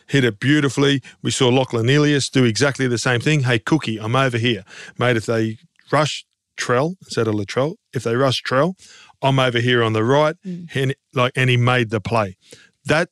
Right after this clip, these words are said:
Speaker 1: was the difference. And I thought their front rowers got outplayed in the grand final. I thought Leota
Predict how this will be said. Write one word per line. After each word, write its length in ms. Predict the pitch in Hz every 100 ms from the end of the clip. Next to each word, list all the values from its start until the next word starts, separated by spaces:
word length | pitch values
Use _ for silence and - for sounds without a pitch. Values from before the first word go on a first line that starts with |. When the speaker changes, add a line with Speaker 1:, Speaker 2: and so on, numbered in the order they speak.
| -
Speaker 1:
was 220 | 139 127
the 100 | 120
difference. 400 | 110 131 117 104 -
And 100 | 123
I 80 |
thought 300 | 117 151 151
their 160 | 147 123
front 320 | - 139 135
rowers 480 | 135 131 165 196 - _ _ _ _ _ -
got 160 | 131
outplayed 520 | 131 123 - 120 120 113
in 120 | 110
the 80 | 107
grand 280 | 113 107
final. 420 | 95 104 98 92 110
I 100 | 120
thought 260 | 123 123
Leota 640 | 117 110 113 117 107 110